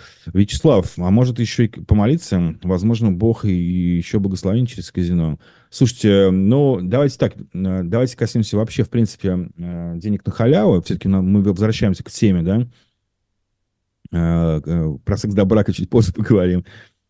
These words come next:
Э, я знаю, опять же, множество консервативных церквей, ну, в той же Америке, предположим, да и не только в Америке, на самом деле,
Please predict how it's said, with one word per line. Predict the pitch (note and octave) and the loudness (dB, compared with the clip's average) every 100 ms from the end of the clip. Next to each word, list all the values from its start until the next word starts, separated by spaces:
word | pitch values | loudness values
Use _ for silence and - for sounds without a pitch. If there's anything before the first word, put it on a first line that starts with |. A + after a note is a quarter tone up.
| _ _ | _ _
Э, | E2 F2 D#2 | -6 -4 -6
я | F2 C3+ | -2 -2
знаю, | A#2 A2+ A#2+ A2+ F#2+ - | 0 0 2 2 0 -4
опять | F#2 G#2 G#2+ | -6 -2 -2
же, | F#2+ F#2 - | 0 -4 -2
множество | G2 A2 G#2 - | 0 0 -2 -8
консервативных | - F#2 G#2 A2 - A#2 F2 | -10 -6 -6 -6 -2 -2 -2
церквей, | - G2+ - G#2 F2 | -6 -10 -4 -2 0
ну, | F#2+ | -2
в | - | 0
той | G#2+ | 0
же | F2+ F2 | 2 2
Америке, | G#2+ F3 - | 2 0 -2
предположим, | - - F2+ F2 D2+ D#2 | -6 -4 -2 -2 -6 0
да | |
и | G#2+ | 2
не | |
только | A#2 - | 2 -2
в | G2 | 0
Америке, | G2 D2+ C2+ C#2+ | 0 0 -4 -12
на | C#2 | -12
самом | D2 C#2+ | -14 -14
деле, | C#2 | -16